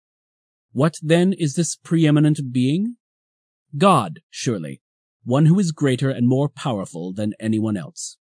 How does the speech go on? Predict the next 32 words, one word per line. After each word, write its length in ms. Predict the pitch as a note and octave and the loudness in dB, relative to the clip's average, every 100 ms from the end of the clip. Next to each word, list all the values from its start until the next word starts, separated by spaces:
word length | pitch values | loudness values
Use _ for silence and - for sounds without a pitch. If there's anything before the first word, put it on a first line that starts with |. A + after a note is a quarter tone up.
| _ _ _ _ _ _ _ _ - | _ _ _ _ _ _ _ _ -6
The 100 | F#3 | -2
third 340 | C4+ C4 G#3 | 2 2 2
class 460 | - G2 B1 B2+ - _ _ | -4 -6 -8 -12 -14 _ _
is 200 | E3+ D#3 | -2 2
made 220 | D#3+ F3+ | 2 2
up 140 | G3 F#3+ | 0 -2
of 160 | F#3 | -4
those 320 | C#3+ D3 E3+ - | 0 0 0 -4
things 320 | F#2+ F#2+ G#2 | -6 -6 -6
which 160 | B2 | -6
exist 400 | D#3+ B2+ G2+ A2 | -6 -6 -6 -6
in 120 | - D#3 | -2 -2
the 60 | |
proper 420 | D#3 A#2+ G#2 A#2+ | -2 -6 -6 -4
sense 380 | A#2 - G#2+ G2+ | -6 -4 -4 -4
of 100 | A#2 | -8
the 80 | B2 | -8
term. 460 | - B2+ F#2+ - - _ _ _ _ _ _ _ | -8 -8 -8 -14 -20 _ _ _ _ _ _ _
They 140 | E3 | -2
are 140 | G3 G3 | 0 -2
countless 560 | - D#3+ E3 F3 E3+ | 0 2 2 0 0
in 120 | G3 C3 | 2 2
number, 280 | G2+ F#2+ | 0 -4
but 180 | B2 D#3 | -2 -2
are 80 | D#3+ | -2
situated 680 | - B3 - A#2+ F2 A2 C3 | -2 -6 -4 -6 -6 -8 -4
beyond 480 | D#3 D#3 C#3+ C#3+ D#3 | 0 0 0 -2 -4
our 200 | C3 C#3+ | -4 -4
sight. 460 | D3+ - F#3+ - - _ _ _ _ _ _ _ _ | -4 -8 -10 -10 -16 _ _ _ _ _ _ _ _
"What 260 | D#3 C#4 - | 0 0 0
are 140 | F#3 | -2
these?" 640 | E3 G#3 D#4 C#3+ E3+ - | 0 0 -2 -6 -10 -18